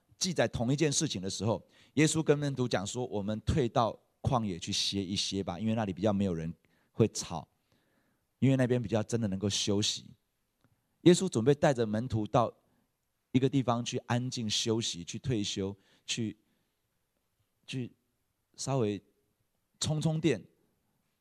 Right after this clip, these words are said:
不要继续落在那个忙碌里面。结果大家知道耶稣要往哪里去，就呼噜就到那边去等耶稣。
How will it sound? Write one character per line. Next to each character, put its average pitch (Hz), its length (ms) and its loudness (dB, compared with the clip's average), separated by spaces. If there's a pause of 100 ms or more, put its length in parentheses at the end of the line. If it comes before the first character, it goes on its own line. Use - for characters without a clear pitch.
(640)
不 120 100 8
要 156 120 4
继 156 140 -4
续 139 120 -2
落 135 160 4
在 123 100 2
那 117 80 -2
个 110 80 -2
忙 98 220 -6
碌 107 140 -4
里 82 80 -6
面。 87 200 -6 (380)
结 139 160 2
果 123 180 2 (800)
大 143 140 2
家 127 160 -4
知 117 160 -6
道 117 160 -2
耶 117 120 0
稣 113 160 -4
要 104 120 0
往 78 160 -8
哪 78 140 -8
里 82 80 -6
去， - 280 -10 (400)
就 113 220 -2 (220)
呼 - 180 10
噜 214 560 6
就 156 140 0
到 143 100 4
那 135 80 2
边 123 100 -2
去 127 80 0
等 82 200 -2
耶 95 120 0
稣。 101 240 -6